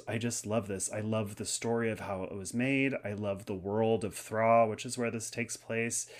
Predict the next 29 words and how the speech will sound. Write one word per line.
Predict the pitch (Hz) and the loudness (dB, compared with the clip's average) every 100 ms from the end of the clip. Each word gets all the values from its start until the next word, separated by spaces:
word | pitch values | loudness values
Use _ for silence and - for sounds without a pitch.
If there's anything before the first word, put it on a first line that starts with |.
| - - - _ | -20 -20 -20 _
It's | 127 - - | -6 -4 -2
just, | 143 143 - - - _ _ - | 0 2 0 -4 -12 _ _ -14
I, | - - | -14 -6
I | 107 | -4
just | 120 127 - | -2 -2 0
love | 120 143 | 0 0
it. | 95 | -4
I | 92 | -4
think | 120 104 | -6 -6
it's | 123 - | -6 -4
so | 110 | -6
special | - 110 104 101 95 | -4 -6 -6 -8 -8
and | 95 | -8
beautiful | 95 101 - 90 - | -10 -10 -8 -6 4
and | 139 | 8
legitimately | 135 147 143 127 101 104 | 8 6 4 4 2 -2
beautiful. | 98 95 107 95 | -4 -6 -4 -4
Like, | 95 | -2
I | - | 0
actually | 98 101 - - 123 | 2 0 -2 0 0
feel | - 131 | 0 0
moved | 117 104 98 101 - | 0 0 -2 -4 -2
by | 98 | -2
this | 95 101 - | 0 -4 -6
movie | 95 92 92 | -6 -6 -6
very | 95 98 95 | -4 -6 -6
deeply | 95 92 104 95 | -6 -8 -4 -4
<laughs> | |
while | 98 143 | 2 2